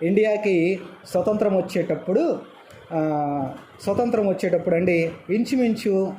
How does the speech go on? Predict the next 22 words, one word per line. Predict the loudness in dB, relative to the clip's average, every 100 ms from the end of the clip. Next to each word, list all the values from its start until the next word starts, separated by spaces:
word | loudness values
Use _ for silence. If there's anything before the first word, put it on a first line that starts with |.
| -14 -20 -12 -4
ఆ, | -2 -2 -2 -4 -2
మన, | 0 0
మన | 0 0
భారతదేశంలో | 0 0 0 0 2 2 2 2 2 2 0 -6 -10 -4
ఇంతకుముందు | 0 0 2 2 2
రాష్ట్రాలుగా | 2 -2 -2 0 2 2
ఉండేవి | 2 2 2 2
కాదు, | 0 0 -2 -12 -20 -20 -12 -4
చిన్న | -2
చిన్న | 0 0
రాజ్యాలుగా | 0 -2 0 0 2 2 2 0 -4 -6 -2
ఉండేవి. | 2 2 0 -6 -16 -18 -16 -16 -16 -18 -18 -20 -20 -20 -16
ఆ, | -14 -6
స్వతంత్ర, | -2 0 2 2 0 -4 -4
బ-, | -2
మన | 0 0
గాంధీ | 2 0 2 0 0
తాత | 0 2 2 2
ద్వారా | 2 2
స్వతంత్రం | 2 0 2 2 0
వచ్చిన | 0 0 0
తర్వాత, | 2 2 2 -2 -2 -6